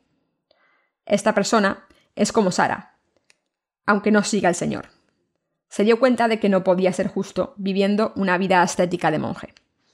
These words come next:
Esto es cierto. Nuestra carne no puede ser perfectamente justa al vivir en este mundo virtuosa y moralmente. ¿Cómo podemos ser justos e ir al reino de los cielos? ¿Acaso no es solo Jesús?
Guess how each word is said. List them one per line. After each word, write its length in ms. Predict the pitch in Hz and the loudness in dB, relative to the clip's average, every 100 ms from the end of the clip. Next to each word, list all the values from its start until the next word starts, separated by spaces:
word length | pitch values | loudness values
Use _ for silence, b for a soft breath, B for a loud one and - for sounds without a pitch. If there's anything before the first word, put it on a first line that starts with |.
| _ _ _ _ _ _ _ _ | _ _ _ _ _ _ _ _
Esto 320 | - 240 - 185 | 0 0 4 2
es 140 | 180 | 2
cierto. 460 | 147 - - - _ _ _ | -4 -8 -10 -12 _ _ _
Nuestra 320 | - 233 - 208 | 0 0 2 2
carne 300 | 247 269 269 | 2 4 4
no 160 | 220 | 2
puede 200 | 220 208 | 2 2
ser 200 | - 202 | 0 -2
perfectamente 680 | 196 180 190 190 185 190 190 | -2 -4 -4 -4 -2 0 0
justa 520 | 196 202 - - - _ | -2 -4 -4 -8 -8 _
al 160 | 208 | 0
vivir 240 | 208 202 202 | 2 2 2
en 100 | 190 | 2
este 200 | 196 196 | 0 0
mundo 400 | 214 202 190 - | 2 2 0 0
virtuosa 840 | 196 175 208 196 208 180 - 214 - | -2 0 -2 0 2 2 2 -2 0
y 100 | 208 | 0
moralmente. 720 | 156 160 147 117 - 180 _ _ _ _ _ _ _ _ _ _ _ | 2 0 -2 -4 -6 -10 _ _ _ _ _ _ _ _ _ _ _
¿Cómo 220 | - 269 | 2 4
podemos 340 | 247 240 262 - | 4 2 2 2
ser 120 | 214 | -2
justos 720 | - 190 - 180 - - _ _ _ _ | -2 -8 -6 -6 -6 -12 _ _ _ _
e 100 | - | 0
ir 100 | 196 | 2
al 100 | 190 | 2
reino 220 | 190 180 170 | 2 2 0
de 60 | |
los 160 | 151 170 | -2 -4
cielos? 520 | - - - - _ _ _ _ _ _ _ _ | -8 -10 -12 -16 _ _ _ _ _ _ _ _
¿Acaso 400 | 185 226 233 262 | -2 2 2 0
no 120 | 208 | 0
es 80 | 202 | 0
solo 220 | 202 196 | 2 0
Jesús? 580 | 196 - 226 - - | 0 -4 -6 -8 -18